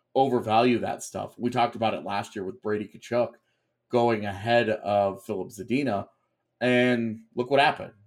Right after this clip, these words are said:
Brady Tkachuk went out and had a forty-point rookie season on a god-awful team,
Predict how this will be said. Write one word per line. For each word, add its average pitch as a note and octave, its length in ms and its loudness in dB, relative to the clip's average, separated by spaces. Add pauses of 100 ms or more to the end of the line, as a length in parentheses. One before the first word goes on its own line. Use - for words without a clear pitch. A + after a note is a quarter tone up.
(240)
Brady B2+ 260 0
Tkachuk - 280 -4
went B2+ 120 0
out B2 60 0
and B2 80 -2
had A#2+ 100 0
a G#2+ 60 -2
forty-point B2+ 760 -4
rookie A#2+ 280 -2
season G2+ 500 -6 (380)
on G#2+ 160 -4
a G#2 60 -4
god-awful B2 720 0
team, A2 500 -6